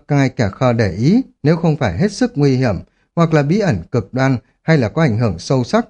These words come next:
thì cũng nhất định là thứ chuyện không hề đơn giản một chút nào. Như là chuyện Chúa Sáng Thế chân thực, có ý đồ nhờ Lan Nút và tình trạng khắc nghiệt ở khu nhà máy quận Đông để hàng lâm xuống Bách Lung.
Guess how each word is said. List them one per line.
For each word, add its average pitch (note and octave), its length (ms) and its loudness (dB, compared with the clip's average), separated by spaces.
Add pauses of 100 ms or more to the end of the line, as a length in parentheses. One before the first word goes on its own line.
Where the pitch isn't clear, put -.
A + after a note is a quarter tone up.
(280)
thì E3 140 4
cũng G3+ 200 0
nhất B3 160 -2
định C3 300 -2
là C3+ 100 0
thứ G3+ 200 -2
chuyện E3+ 180 0 (100)
không D3 180 0
hề A#2+ 160 0
đơn D3+ 280 2
giản G#2 240 -2
một G#2+ 140 -6
chút A#3 180 -4
nào. A#2 260 0 (480)
Như G#3 120 4
là E3+ 220 2
chuyện D3 260 0
Chúa D3 140 -2
Sáng D3+ 200 0
Thế C3+ 240 0
chân C#3+ 200 2
thực, B2+ 260 -2 (260)
có C#3+ 100 2
ý F#3+ 140 2
đồ C#3+ 240 2
nhờ A2+ 260 0
Lan B2 260 2
Nút A3+ 160 2 (240)
và C3 260 2
tình B2+ 240 0
trạng B2 240 -2
khắc A#3 200 -2
nghiệt C#3+ 180 2
ở F#2+ 80 -4
khu D3 200 0
nhà B2+ 120 2
máy G2 260 0
quận A#2+ 240 -2
Đông D3+ 200 2 (340)
để C#3+ 180 2
hàng B2+ 280 0
lâm C3+ 180 2
xuống C3 300 0
Bách G#3 200 -2
Lung. C#3+ 240 2